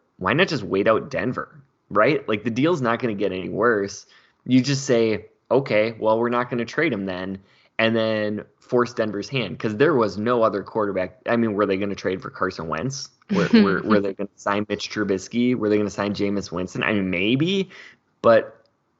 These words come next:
Speaker 1: wouldn't they have just upped their bid a little bit, especially considering all of the draft capital that they still have? Um, by the way, Denver trading Von Miller for a second and a third, and then using that as a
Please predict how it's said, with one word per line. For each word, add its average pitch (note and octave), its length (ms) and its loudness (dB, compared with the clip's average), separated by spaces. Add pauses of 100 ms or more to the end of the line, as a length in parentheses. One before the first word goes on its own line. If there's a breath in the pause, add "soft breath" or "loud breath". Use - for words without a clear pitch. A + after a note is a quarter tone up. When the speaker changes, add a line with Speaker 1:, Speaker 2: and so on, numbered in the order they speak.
(260)
Speaker 1:
wouldn't C#3 340 2
they C3 140 4
have B2 160 4
just A2+ 280 -2
upped - 300 0
their G2+ 120 0
bid G2 260 -2
a G#2+ 40 0
little G#2 240 0
bit, C3+ 300 0
especially A#2 440 0
considering G#2 460 -6
all F#2 220 0
of F2 80 -4
the F2 60 -8
draft F2+ 340 -2
capital G2 320 -2
that F#2 120 -2
they E2+ 120 -4
still F2 380 -4
have? D#2+ 560 -2 (380 loud breath)
Um, F2+ 400 0
by B2 140 6
the A#2+ 100 4
way, F#2 440 -2 (680)
Denver B2 720 0
trading A2 520 -4
Von G2+ 260 -2
Miller G2+ 300 -2
for F#2+ 200 -4
a F#2+ 40 -4
second G2 340 -4
and F2 80 -6
a G2 40 -6
third, F#2 560 -2
and G2 140 -2
then F#2+ 160 0
using G#2 360 0
that G2 240 2
as F#2 140 0
a F2+ 160 -2